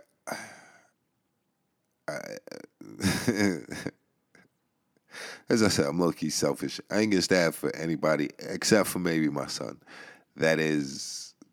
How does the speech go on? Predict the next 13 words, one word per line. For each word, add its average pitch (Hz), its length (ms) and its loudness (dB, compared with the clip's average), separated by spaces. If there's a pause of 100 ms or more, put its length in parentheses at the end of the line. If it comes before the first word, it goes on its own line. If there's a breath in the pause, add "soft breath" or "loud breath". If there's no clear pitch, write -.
(160)
uh, 50 520 -10
uh, 64 500 0 (1040)
pr-, - 80 -4 (280)
pretty 73 200 -2
much, - 420 -10 (760)
I, 127 180 6 (120)
and 117 200 6
my 107 100 4
mother, 78 320 0 (1300)
and, 120 200 8
and, 110 320 2 (500)
you 120 120 -2
know, 76 260 2